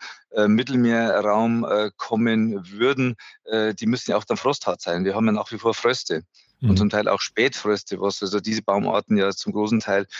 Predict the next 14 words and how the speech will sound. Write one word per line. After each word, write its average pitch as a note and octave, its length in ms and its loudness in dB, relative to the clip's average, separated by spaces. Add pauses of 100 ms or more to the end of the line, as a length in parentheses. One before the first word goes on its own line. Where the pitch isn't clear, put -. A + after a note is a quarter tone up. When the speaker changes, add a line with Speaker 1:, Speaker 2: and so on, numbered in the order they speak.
(200)
Speaker 1:
nicht G2+ 260 2
gewohnt B2+ 320 2
sind. F#2 280 -2 (400)
Äh, G2+ 500 0
wie A#2 80 -4
gesagt, A#2+ 200 -2
aber A2+ 140 0
zunächst A#2+ 360 -2
einmal A#2+ 180 2
gibt's A#2+ 240 -6
ja B2 60 0
doch B2+ 120 2
eine B2+ 120 -2
ganze, A2+ 280 -2